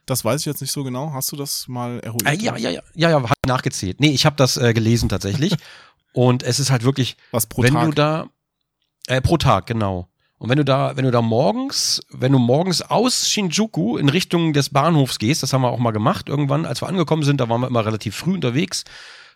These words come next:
Speaker 2: Ähm, ich glaub, das erste, den ersten Tag waren wir fünf Uhr morgens auf den Beinen und schon beim Frühstücken und schon rumgelatscht. Da hatten die Geschäfte noch nicht mehr offen, das hab ich noch nie gesehen. Das war, also Tokio war quasi,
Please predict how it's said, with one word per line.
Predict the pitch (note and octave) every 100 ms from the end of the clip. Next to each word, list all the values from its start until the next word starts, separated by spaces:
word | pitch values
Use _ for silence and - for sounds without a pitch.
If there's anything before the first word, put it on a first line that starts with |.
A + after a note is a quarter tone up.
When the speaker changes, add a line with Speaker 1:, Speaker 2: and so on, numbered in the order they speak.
| -
Speaker 2:
Ähm, | B2 A#2+ A#2 A#2
ich |
glaub, | C#3
das | A#2
erste, | - A#2 C#3 G#2
den | -
ersten | C3 D3
Tag | C#3+ C3+
waren | A#2+
wir | A2 A2 A#2
fünf | - E3+ D#3+
Uhr | B2+
morgens | A2+ C3 B2
auf | -
den | G#2
Beinen | G2 G#2 D3+ F3+
und | C#3
schon | A2
beim | G2+ G2+
Frühstücken | F3 F3+ F#3+ F3+ C#3
und | A2+
schon | A2
rumgelatscht. | G2+ F3+ D#3 C#3+ C#3+ - - - -
Da | G#2+
hatten | A#2+
die | G#2
Geschäfte | G2+ G#3 -
noch | A2+
nicht | G2+
mehr | G2+
offen, | G#2+ A#2+
das | G#2 A#2
hab | A2+
ich | A2+
noch | G2
nie | A2+ C#3+ D3
gesehen. | C3 A#2+ A2+ A2+ C#3+ - - - -
Das | - -
war, | A2 A2+ A2 -
also | A2+ A#2+
Tokio | D#3 - C3+
war | A2 -
quasi, | A#2 A#2 A#2 A2